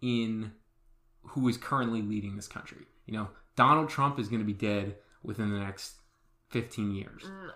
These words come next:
Speaker 2: no.
Speaker 1: Ho-, hopefully sooner.
Speaker 2: Only the good die young.
Speaker 1: <laughs>
Speaker 2: Sorry.
Speaker 1: Um, but, uh, you know, Biden is also gonna be dead within the next fifteen, twenty years.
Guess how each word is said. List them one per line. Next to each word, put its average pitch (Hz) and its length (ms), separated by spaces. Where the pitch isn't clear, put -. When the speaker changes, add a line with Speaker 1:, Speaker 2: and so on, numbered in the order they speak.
Speaker 2:
no. 170 100
Speaker 1:
Ho-, 151 240
hopefully 160 420
sooner. 117 340
Speaker 2:
Only 220 300
the 120 60
good 151 200
die 135 280
young. 147 320
Speaker 1:
<laughs> - 0
Speaker 2:
Sorry. 147 380
Speaker 1:
Um, 156 540
but, 139 480
uh, 113 640
you 139 180
know, 123 100
Biden 135 640
is 127 160
also 135 300
gonna 113 140
be 101 100
dead 98 260
within 104 340
the 101 60
next 98 140
fifteen, 101 340
twenty 104 280
years. 82 340